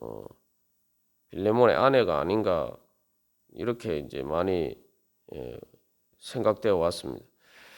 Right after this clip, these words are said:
뭐, 그런데 정확하게 이제 알 수는 없지만, 어쨌든 이 빌레몬의 가-, 그 교회, 가정에서 모이는,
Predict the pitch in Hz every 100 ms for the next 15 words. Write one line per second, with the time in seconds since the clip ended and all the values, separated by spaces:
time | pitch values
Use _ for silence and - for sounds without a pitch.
0 | - _ - - 60 - 131 123 113 120
1 | 127 147 147 120 98 92 87 110 - 143
2 | 98 87 - 98 101 139 156 120 - -
3 | _ _ _ _ 113 - 107 117 120 135
4 | 113 95 - 101 87 76 67 - 95 87
5 | 80 - _ 98 90 104 110 - - -
6 | 95 107 117 101 135 143 110 92 90 82